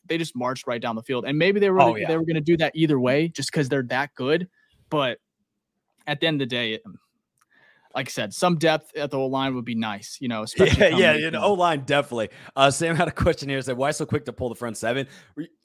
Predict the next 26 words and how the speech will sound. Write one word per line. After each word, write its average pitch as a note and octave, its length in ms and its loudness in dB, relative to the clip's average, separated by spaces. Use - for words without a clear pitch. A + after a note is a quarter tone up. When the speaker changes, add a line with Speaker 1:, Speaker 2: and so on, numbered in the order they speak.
Speaker 2:
preseason. B2 640 -8
Like, D#3+ 200 4
that's G3 200 4
what A#3 100 2
I'm F3 100 -2
saying. D#3 260 -4
There F#3 160 -4
is F3+ 240 -8
so D#3+ 240 -4
much B2+ 440 -6
that A#2+ 240 -8
goes B2+ 260 -4
into B2+ 180 -8
each A2+ 320 -12
game G#2+ 320 -6
where B2+ 180 -4
the A2 80 -14
coaches E3+ 400 -6
are A#2+ 60 -14
saying, G#2+ 320 -14
"This D3+ 240 -6
is A#2+ 100 -14
what B2 200 -8
we're A#2+ 100 -10
looking G#2 320 -12
for," C#2 340 -20